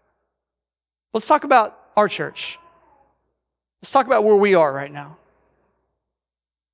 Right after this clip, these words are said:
W-, would you guys like to see more people in here? Okay, so here's what I want you, I want you to understand. We're not gonna fill this place because you have an awesome pastor, even though you do, okay? That's not, that's not, that's not how this is gonna happen.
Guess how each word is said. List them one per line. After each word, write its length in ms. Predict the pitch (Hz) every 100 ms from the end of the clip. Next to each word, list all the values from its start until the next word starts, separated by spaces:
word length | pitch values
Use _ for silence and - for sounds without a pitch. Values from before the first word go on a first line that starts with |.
| _
W-, 160 | 214 247
would 100 | 220
you 80 |
guys 180 | 233 294
like 140 | 254 -
to 60 |
see 100 | 233
more 140 | 220 220
people 260 | 233 233
in 60 | 226
here? 180 | 233 208 _ _ _ _ _ _ _ _ _ _ _ _
Okay, 200 | 202 233 - - _
so 160 | - 214
here's 180 | 240
what 80 | 240
I 40 | 240
want 200 | 233 220
you, 80 | 180
I 140 | 220
want 200 | 214 226
you 80 | 214
to 60 | 202
understand. 480 | 185 - 196 165 135 _ _ - _ _ _ _ _ _
We're 140 | 208
not 120 | 349 330
gonna 140 | 262
fill 180 | - 269
this 140 | 247
place 240 | - 185 175
because 260 | - 180
you 60 | 196
have 100 | 175
an 60 |
awesome 280 | 180 190 170
pastor, 520 | 185 196 180 - 127 -
even 180 | 208
though 80 | 208
you 120 | 196
do, 240 | 190 180 127 _ 185
okay? 300 | 202 254 302 - - - _ _ _ _ -
That's 180 | -
not, 160 | 427 294
that's 160 | 311 427
not, 140 | 359
that's 260 | 294 311 370
not 100 | 320
how 120 | 330
this 100 | 247
is 80 | 226
gonna 140 | 254
happen. 520 | 226 214 - 226 285